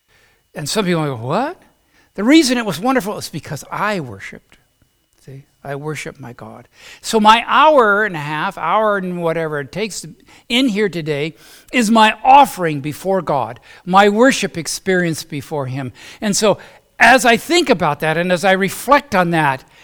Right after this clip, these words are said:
then the call is for us, let us worship and praise our God for the great things he has done. The great things he has done. And that's why I come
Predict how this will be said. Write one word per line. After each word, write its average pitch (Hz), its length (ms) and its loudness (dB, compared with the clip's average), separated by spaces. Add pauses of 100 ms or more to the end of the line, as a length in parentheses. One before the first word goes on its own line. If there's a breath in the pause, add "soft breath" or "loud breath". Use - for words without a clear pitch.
(160 soft breath)
then 220 380 6
the 202 100 0
call 202 420 2
is 135 240 -8 (160 loud breath)
for 165 220 -4
us, 143 160 -4 (220 soft breath)
let 233 500 6
us 214 520 2
worship 220 540 4
and 180 180 -4
praise 202 360 2
our 165 160 0
God 160 340 2 (220 loud breath)
for 254 140 6
the 240 120 4
great 294 440 4
things 294 340 0 (100)
he 359 320 4
has 190 260 0
done. 101 360 -8 (760 soft breath)
The 226 100 0
great 311 420 4
things 202 300 -2
he 156 140 -6
has 127 280 -10
done. 127 300 -18 (920 soft breath)
And 233 240 2
that's 320 400 6
why 170 180 2
I 147 160 0
come 135 240 -10